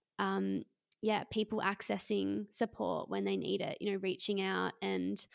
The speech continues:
a lot of time what gets in the way of that is either, uh, uh,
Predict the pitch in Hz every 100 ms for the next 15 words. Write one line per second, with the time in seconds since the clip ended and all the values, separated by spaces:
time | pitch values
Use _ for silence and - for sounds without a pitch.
0 | - - - _ _ 214 208 202 202 -
1 | 208 196 196 196 - 185 - 202 190 202
2 | 233 208 196 185 196 196 - 196 196 190
3 | 196 190 _ _ _ _ _ _ - -
4 | - 196 190 190 208 _ _ 208